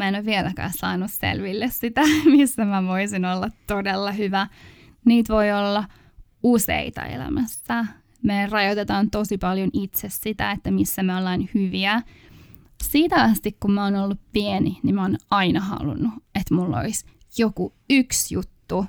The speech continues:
missä mä olisin tosi hyvä. Mä oon aina ihaillut taiteilijoita ja urheilijoita ja,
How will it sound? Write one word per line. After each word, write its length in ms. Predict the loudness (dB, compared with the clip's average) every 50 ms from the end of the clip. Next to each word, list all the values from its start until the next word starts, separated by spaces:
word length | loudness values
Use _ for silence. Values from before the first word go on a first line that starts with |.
| -2
missä 280 | -2 -2 -2 -2 -2 0
mä 120 | 2 2
olisin 320 | 2 2 0 0 -2 -2 -2 -2
tosi 440 | -2 -4 -4 -4 -6 -6 -6 -6
hyvä. 280 | -6 -8 -6 -6 -6 -4
Mä 120 | -2 -2
oon 140 | -2 0 0
aina 140 | 0 0 -2 0 -2
ihaillut 580 | -2 -2 0 0 -2 -2 -2 -2 -4 -4 -6 -8 -14 -20 -20 -20 -20 -20 -20 -20 -20 _ _ -2
taiteilijoita 840 | 0 0 0 0 -2 -4 -6 -8 -8 -8 -8 -6 -6 -6 -6 -6 -6
ja 180 | -6 -6 -4 0
urheilijoita 1040 | 0 0 0 0 -4 -6 -8 -6 -4 -4 -4 -4 -4 -4 -4 -4 -6 -6 -4 -4 -4
ja, 260 | -4 -2 -2 -4